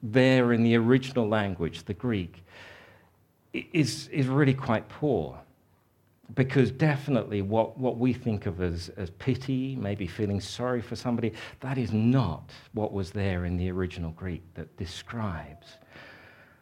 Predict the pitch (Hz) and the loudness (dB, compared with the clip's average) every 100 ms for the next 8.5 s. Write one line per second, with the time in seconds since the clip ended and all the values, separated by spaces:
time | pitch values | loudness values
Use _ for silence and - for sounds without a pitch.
0 | _ _ _ - 110 123 101 101 101 101 | _ _ _ -2 0 0 0 2 4 4
1 | 92 98 90 85 87 82 95 85 82 69 | 2 -2 -4 -4 -6 -8 -6 -8 -10 -14
2 | - - - - _ _ _ _ _ _ | -18 -20 -20 -20 _ _ _ _ _ _
3 | _ _ _ _ _ _ _ _ _ - | _ _ _ _ _ _ _ _ _ -4
4 | 151 156 135 - - - _ _ _ _ | -2 2 2 2 -4 -14 _ _ _ _
5 | _ _ _ _ - 120 123 123 165 156 | _ _ _ _ -8 -2 0 6 6 8
6 | 147 - 135 131 - - 107 - 107 104 | 4 2 2 2 0 -6 -6 -6 -4 -2
7 | 92 87 117 123 139 147 131 113 113 - | -2 -4 -2 0 2 2 0 -2 -4 -4
8 | - 123 107 107 104 | -8 -4 -2 -2 -6